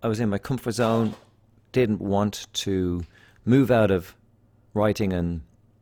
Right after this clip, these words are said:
publishing books, and each time I tackled the marketing scene, it just seemed so hard that I slipped back into my comfort zone. And Jake and Finn have spurred me on with their kids' book, pushing me to do something new, and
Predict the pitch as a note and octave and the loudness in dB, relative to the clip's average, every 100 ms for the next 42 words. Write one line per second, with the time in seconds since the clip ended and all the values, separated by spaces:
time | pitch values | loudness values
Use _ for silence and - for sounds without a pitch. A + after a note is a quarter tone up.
0 | _ _ _ _ _ _ A2 G#2+ F#2 F#2 | _ _ _ _ _ _ -6 -4 -2 0
1 | F#2 - F#2+ G2 - F2 E2+ - - F2+ | -2 -2 -6 -6 -4 -4 -4 -8 -12 -10
2 | F2 D2+ D#2 D#2+ D#2+ - E2 - E2 D2 | -10 -10 -8 -8 -10 -12 -14 -12 -12 -14
3 | - - - E2 D2+ E2 D2+ C#2 D#2 D2+ | -16 -16 -12 -12 -12 -10 -10 -10 -8 -8
4 | D2 C#2+ - _ - - - - - - | -8 -12 -14 _ -20 -20 -20 -20 -20 -20
5 | _ _ - - - F2+ E2 E2 D#2+ D#2 | _ _ -14 -8 -6 -6 -6 -8 -10 -10
6 | F#2 - D#2+ D#2+ D#2 D2+ D2 - _ _ | -10 -12 -10 -6 -6 -6 -8 -12 _ _
7 | _ _ _ _ - - B2 G#2 - G#2+ | _ _ _ _ -4 0 2 0 -2 -2
8 | F#2+ - - G2+ F2+ F#2 F2+ F2+ E2+ - | -2 -6 -2 0 0 -2 -2 -4 -6 -6
9 | F#2+ G2+ F#2 A2 E2+ F#2+ F#2 - - - | -4 -6 -4 -4 -2 -2 -4 -10 -20 -20
10 | - - - - - C#3+ B2 G#2 - G#2 | -20 -20 -20 -6 -2 0 0 -4 -4 -8
11 | F#2 F#2 C3 A#2 A2+ G2+ G2 F#2+ - G2+ | -8 -10 -10 -6 -4 -2 -2 -4 -6 -10
12 | F#2 F2+ E2+ | -8 -8 -10